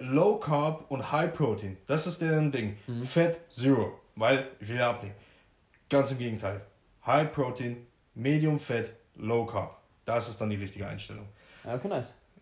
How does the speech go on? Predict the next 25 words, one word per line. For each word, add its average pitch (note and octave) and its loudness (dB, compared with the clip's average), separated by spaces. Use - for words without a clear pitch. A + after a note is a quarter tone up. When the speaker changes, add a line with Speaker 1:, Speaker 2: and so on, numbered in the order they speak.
Speaker 1:
Das C3 0
haben F#3 10
wir G3+ 8
Speaker 2:
Nächste F#3 8
Speaker 1:
noch F#3+ 8
so A3+ 6
Speaker 2:
Mythe. A3 8
Speaker 1:
zu-, - -10
äh, C3 4
der G2+ -6
nächste C#3 0
Mythe. A3 4
Auf, E3 4
warte, D#3 4
gibt, D3+ 0
k-, - -6
kennst G#3+ 2
du C4+ 2
das C4+ -2
noch C4 2
so? A3+ 0
Äh, C#3 8
die, D#3 6
die, C3+ 0
ja, D3 -6